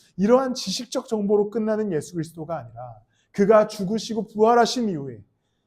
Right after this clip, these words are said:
성령을 보내시겠다라고 한 약속 아래에 마가의 다락방에 있었던 제자들에게 성령을 보내셨고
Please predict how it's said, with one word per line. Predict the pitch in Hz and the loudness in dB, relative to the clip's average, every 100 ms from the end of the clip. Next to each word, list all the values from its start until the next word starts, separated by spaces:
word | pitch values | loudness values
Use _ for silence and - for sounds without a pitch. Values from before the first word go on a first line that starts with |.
| _ | _
성령을 | - 240 240 240 233 | -2 4 6 6 6
보내시겠다라고 | 220 214 214 214 214 214 196 190 | 4 2 0 -2 0 0 0 -2
한 | 180 | -2
약속 | 147 - 208 190 - | -4 -4 -8 -8 -4
아래에 | 151 175 175 151 156 _ _ - | 0 2 2 0 -4 _ _ -2
마가의 | 165 170 202 220 | 2 4 4 4
다락방에 | 220 214 220 214 202 | 2 0 -2 -4 -4
있었던 | 180 202 202 175 | -6 -8 -8 -10
제자들에게 | 170 180 180 180 180 | -8 -8 -6 -6 -6
성령을 | - 233 240 247 | -6 0 4 6
보내셨고 | 214 160 143 - - 139 | 4 0 -6 -14 -12 -12